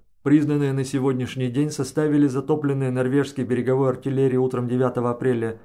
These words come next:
десятитысячетонный крейсер «Блюхер» во фьорде Осло и шеститысячетонный крейсер «Карлсруэ»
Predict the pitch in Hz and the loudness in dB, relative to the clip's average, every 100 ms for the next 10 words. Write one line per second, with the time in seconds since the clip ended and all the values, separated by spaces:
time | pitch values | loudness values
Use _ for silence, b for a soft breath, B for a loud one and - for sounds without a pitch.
0 | - 143 160 170 170 160 147 - 151 156 | -4 -4 -2 -4 -4 -4 -4 -6 0 0
1 | 143 135 135 139 127 131 113 113 131 135 | 0 -2 0 0 0 -2 -4 -2 -2 -2
2 | 143 135 - _ _ _ _ 131 127 143 | -4 -6 -12 _ _ _ _ -4 0 2
3 | 127 131 131 127 139 127 127 - _ _ | 2 4 4 2 0 -2 -4 -16 _ _
4 | - 131 160 156 185 180 165 160 160 156 | -8 -4 -2 -2 -4 -4 -4 -4 -4 0
5 | 156 156 156 156 147 147 147 151 151 127 | 0 2 -2 0 0 2 -2 -2 -2 -2
6 | - 120 104 98 | -6 -6 -6 -6